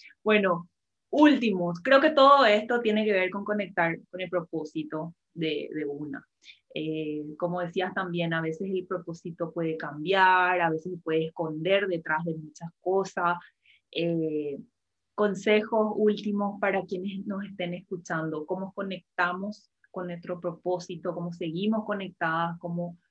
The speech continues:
lo rescatamos, eh, o lo vamos descubriendo y redescubriendo cada vez?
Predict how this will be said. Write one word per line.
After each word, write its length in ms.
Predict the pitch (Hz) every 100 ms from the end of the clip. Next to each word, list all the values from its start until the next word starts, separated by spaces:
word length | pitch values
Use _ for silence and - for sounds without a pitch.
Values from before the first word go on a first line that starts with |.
| -
lo 120 | 175
rescatamos, 1080 | 175 175 196 175 160 180 196 202 190 185 190 185
eh, 80 | 180
o 280 | 170 165 175
lo 120 | 170
vamos 300 | 160 160 175
descubriendo 800 | 180 175 - 180 170 175 170 180 180
y 60 |
redescubriendo 840 | 180 190 190 - 170 160 160 165
cada 300 | 160 151 151
vez? 200 | 147 143